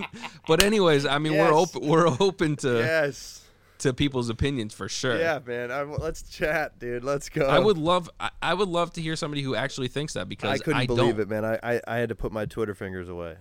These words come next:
Speaker 2: I was like, "I cannot engage. I cannot
Speaker 1: I,
Speaker 2: engage."
Speaker 1: I wanna know,
Speaker 2: I had to,
Speaker 1: I
Speaker 2: I
Speaker 1: wanna
Speaker 2: did,
Speaker 1: know the pros and cons.
Speaker 2: I did get a big clap back on Twitter yesterday.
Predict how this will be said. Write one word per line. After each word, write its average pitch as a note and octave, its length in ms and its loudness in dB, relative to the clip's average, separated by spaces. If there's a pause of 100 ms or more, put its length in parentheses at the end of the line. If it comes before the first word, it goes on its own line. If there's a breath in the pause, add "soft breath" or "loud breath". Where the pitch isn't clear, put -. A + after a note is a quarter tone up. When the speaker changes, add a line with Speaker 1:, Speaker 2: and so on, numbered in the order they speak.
(120)
Speaker 2:
I G2 100 -8
was G2 100 -10
like, G2 120 -10
"I G2 60 -14
cannot G2+ 340 -8
engage. F#2+ 500 -12 (800)
I - 40 -18
cannot A#2+ 220 -4
Speaker 1:
I, B2 80 0
Speaker 2:
engage." A#2+ 140 -4
Speaker 1:
I C#3 100 2
wanna D#3 280 0
know, C#3+ 320 0
Speaker 2:
I C#3+ 100 2
had E3 100 2
to, E3+ 160 2
Speaker 1:
I A#2+ 60 2
Speaker 2:
I D3 40 6
Speaker 1:
wanna D#3 180 6
Speaker 2:
did, F#3+ 80 8
Speaker 1:
know C#3+ 180 0
the C3+ 100 -2
pros C3+ 340 2
and A#2+ 100 -6
cons. G2 340 -4
Speaker 2:
I A2 60 -2
did D3+ 180 0
get D3+ 100 4
a B2+ 60 2
big A#2 300 2
clap B2 320 0
back G#2+ 280 -4
on G2+ 120 -6
Twitter G2+ 240 -4
yesterday. F#2+ 540 -4